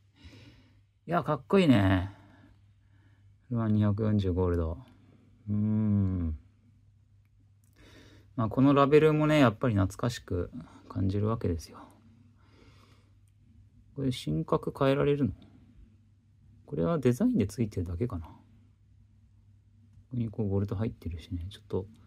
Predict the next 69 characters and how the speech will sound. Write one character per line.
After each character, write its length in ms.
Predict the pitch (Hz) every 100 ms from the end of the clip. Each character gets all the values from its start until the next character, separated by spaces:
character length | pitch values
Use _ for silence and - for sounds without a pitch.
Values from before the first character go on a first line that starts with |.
| - - - - - - _ -
そ 80 |
の、 240 | 110 101 98 - -
ブ 80 | 120
ラ 80 | 143
シ 140 | 143
レ 100 | 170
ス 100 | -
の 80 | 95
新 280 | - 104 101
格 220 | 98 101
っ 20 |
て 440 | 101 - - - 104
い 80 |
う 80 | 104
も 120 | 104
の 100 | 104
が 180 | 92 85 90
わ 120 | -
か 120 | -
ん 120 | - 95
な 80 |
い 60 | 82
け 100 | 80
ど、 220 | 82 90
こ 100 | -
れ 60 | 120
多 100 | 147
分、 140 | 135 -
あ、 120 | 95
こ 120 | -
れ 80 | 151
は 80 | 165
あ 60 |
れ 60 | 170
で 60 |
す 60 | 170
ね。 80 | 90
デ 120 | 95
ザ 120 | -
イ 60 | -
ン 80 | 78
で 80 |
す 60 | 78
ね。 120 | 90
こ 100 | 92
れ 60 | 85
ね。 200 | 90 98 _ - - - - - -
う 40 | 104
ん。 200 | 85 95 - - - - - - - -
こ 60 |
の 240 | 127 127 131 - -
エ 60 |
ン 80 | 123
ド 100 | 127
ウ 60 | 127
ェ 80 | 131
ル 140 | 104
が 80 | 87
動 120 | 92
か 100 | 120
せ 80 | 110
る 60 | 98
わ 100 | 82
け 60 |
じ 60 | 85
ゃ 20 |
な 60 | 87
い 20 |
し。 180 | 85 -